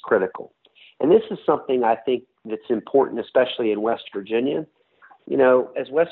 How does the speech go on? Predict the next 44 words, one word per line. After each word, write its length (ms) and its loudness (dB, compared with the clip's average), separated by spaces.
Virginians, 680 -6
you 80 -8
know, 120 0
we 160 -2
tend 260 0
to 40 4
be 160 0
very 380 2
independent 720 -2
and 180 -2
we 100 0
wanna 240 2
demonstrate 540 0
how 140 2
strong 400 0
we 140 -2
are. 340 4
And 140 -12
we 80 -18
have 160 -6
a 20 -6
little 260 -10
bit 120 -8
of 100 -10
sometimes 380 -4
a 60 -6
chip 260 -2
on 120 2
our 120 -2
shoulder 500 2
to 80 -4
deter 500 0
or 100 0
to 80 -8
demonstrate 600 0
that 140 0
independence. 580 -6
But 100 4
at 100 0
the 160 4
end 140 2
of 80 -2
the 80 -4
day, 500 0